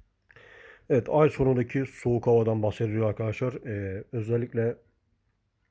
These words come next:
bu ayın sonu ve Ocak ayının ilk günlerinde arkadaşlar, e,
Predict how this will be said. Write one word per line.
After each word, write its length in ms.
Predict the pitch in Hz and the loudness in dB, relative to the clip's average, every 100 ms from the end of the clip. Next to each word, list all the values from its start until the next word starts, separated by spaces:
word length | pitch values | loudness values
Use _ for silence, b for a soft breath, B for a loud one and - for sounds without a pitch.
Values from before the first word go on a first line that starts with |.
| _ _ _ _ _ _ _ _ b b b b b b b b | _ _ _ _ _ _ _ _ b b b b b b b b
bu 180 | 135 147 | 2 4
ayın 160 | 127 123 | 4 2
sonu 280 | - 127 120 | 2 0 2
ve 100 | 123 | 2
Ocak 400 | 127 117 131 117 | 0 0 2 2
ayının 160 | 117 | 0
ilk 100 | 113 | -2
günlerinde 380 | 120 113 110 110 | -2 0 2 0
arkadaşlar, 540 | 104 110 101 123 127 - 123 | 0 -2 -4 -6 -8 -12 -10
e, 260 | 101 95 | -8 -10